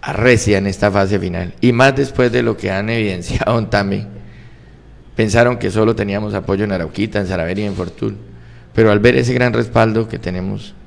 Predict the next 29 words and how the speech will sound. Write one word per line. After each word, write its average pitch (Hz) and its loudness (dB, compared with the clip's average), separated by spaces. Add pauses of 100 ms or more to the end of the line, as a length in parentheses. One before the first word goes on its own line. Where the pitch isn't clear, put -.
(220)
en 98 -6
el 98 -4
municipio 92 -4
de 98 0
Tame 101 -4 (480)
y - 2
ese 113 2
gran 117 2
respaldo 110 0
que 101 -4
tenemos 95 -4
aquí 98 -6
en 98 -4
el 104 -4
municipio 98 -4
de 95 2
Arauca, 90 -4 (360)
pues - -4
Carlos, 107 -2 (640)
¿qué 120 0
más 110 2
les 110 -2
queda? 110 0 (840)
No 104 0
les 107 -2
queda 110 0 (520)
sino 104 -4
seguir 98 -2
arreciando 107 -2